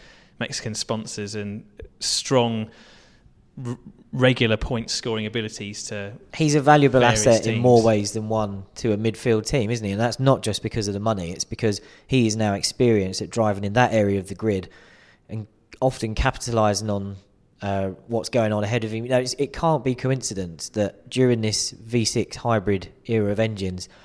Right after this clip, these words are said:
Speaker 2: whenever one of the conventional teams that should be taking podium places mess it up,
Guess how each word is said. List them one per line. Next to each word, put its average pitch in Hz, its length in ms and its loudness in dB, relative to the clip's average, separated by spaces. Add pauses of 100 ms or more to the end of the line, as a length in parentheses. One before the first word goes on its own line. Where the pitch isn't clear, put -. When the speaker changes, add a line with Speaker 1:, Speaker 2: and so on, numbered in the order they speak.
(680)
Speaker 2:
whenever 139 300 4
one 131 180 4
of 117 100 -2
the 120 100 2
conventional 123 580 0
teams 110 300 -2
that 98 60 -6
should 104 160 -4
be 104 80 -8
taking 107 360 -2
podium 104 520 2 (100)
places 101 580 0
mess 113 300 0
it 98 80 0
up, 98 320 -6